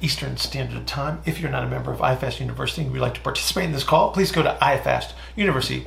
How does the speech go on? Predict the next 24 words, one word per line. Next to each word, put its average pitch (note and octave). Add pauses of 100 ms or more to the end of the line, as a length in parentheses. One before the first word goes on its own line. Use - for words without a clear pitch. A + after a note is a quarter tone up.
dot F2+
com, B1+ (260)
get G3
yourself D3+
signed C#3+
up, - (300)
and C#3
please C3
join B2+
us -
at B2
one B2
P A#2
M A2+ (260)
today. A#2+ (580)
Digging F#3
into F3+
today's E3+
Q -
and F3+
A, C3+
this C#3
is D#3
Cameron. F3